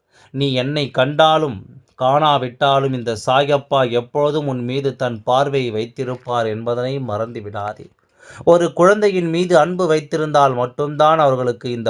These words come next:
பதிவு கண்ணில் படும். இல்லாது போனால் இது போன்ற பதிவுகளை காண்பதற்கு வாய்ப்புகள் மிகவும் குறைவு.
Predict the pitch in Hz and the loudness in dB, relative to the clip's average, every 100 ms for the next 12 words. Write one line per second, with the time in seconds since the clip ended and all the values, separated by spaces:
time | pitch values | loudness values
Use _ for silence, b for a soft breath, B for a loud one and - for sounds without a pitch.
0 | 107 120 123 135 - 120 123 123 120 113 | -2 -2 -2 -6 -4 -4 -4 -6 -4 -4
1 | 110 110 117 123 120 117 123 127 131 143 | -4 -4 0 2 2 -4 -6 -4 0 0
2 | 131 117 107 120 120 113 123 127 135 131 | -2 -6 -4 -2 -2 -2 -2 -2 -4 -4
3 | 123 120 127 135 131 139 139 139 110 123 | -4 -2 -2 -2 -4 -6 -6 -6 -4 -4
4 | 135 123 113 104 101 101 110 117 135 135 | -6 -8 -8 -8 -12 -8 -8 -8 -12 -12
5 | 107 104 98 | -10 -10 -10